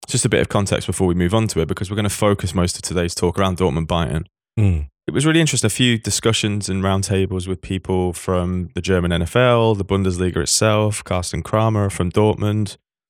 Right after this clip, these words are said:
Speaker 1: <laughs> Roman Weidenfeller, Lothar Matthäus, who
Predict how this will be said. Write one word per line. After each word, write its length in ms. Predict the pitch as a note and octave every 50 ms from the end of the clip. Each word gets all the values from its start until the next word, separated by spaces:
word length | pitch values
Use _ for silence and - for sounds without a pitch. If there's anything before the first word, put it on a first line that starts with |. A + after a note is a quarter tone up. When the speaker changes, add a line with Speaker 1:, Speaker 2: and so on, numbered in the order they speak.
| _ _ _ _ _ -
Speaker 1:
<laughs> 200 | G2+ G2 - -
Roman 380 | G2+ - - G#2+ G2 F#2 F2+
Weidenfeller, 760 | F2 F#2+ F#2+ F#2+ F#2+ F2+ F2+ - F#2 F2+ F#2 F#2 F2+ F2 F2+ - _ _
Lothar 240 | F#2 F#2 F2 - E2+
Matthäus, 640 | E2 D#2+ - - A2 A2+ A2+ A2+ A2 G#2+ - -
who 280 | - F#2 F2+ F2+ F2+ E2+